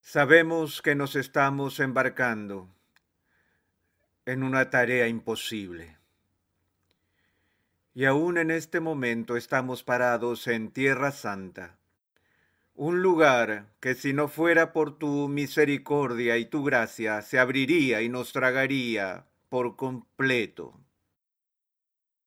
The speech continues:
En este momento te rogamos por una doble porción de tu gracia y misericordia sobre nosotros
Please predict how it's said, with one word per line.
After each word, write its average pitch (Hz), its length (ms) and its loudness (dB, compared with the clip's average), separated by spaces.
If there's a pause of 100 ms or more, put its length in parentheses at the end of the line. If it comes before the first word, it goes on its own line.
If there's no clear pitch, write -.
(2000)
En 113 180 -6
este 143 280 2
momento 139 560 -2
te 135 160 2
rogamos 127 680 -2
por 123 200 -2
una 160 260 0
doble 131 540 0 (1800)
porción 127 1000 -2
de 113 160 -2
tu 117 200 -10
gracia 117 720 0
y 104 120 -8
misericordia 110 1000 -6
sobre 117 420 -4
nosotros 107 880 -10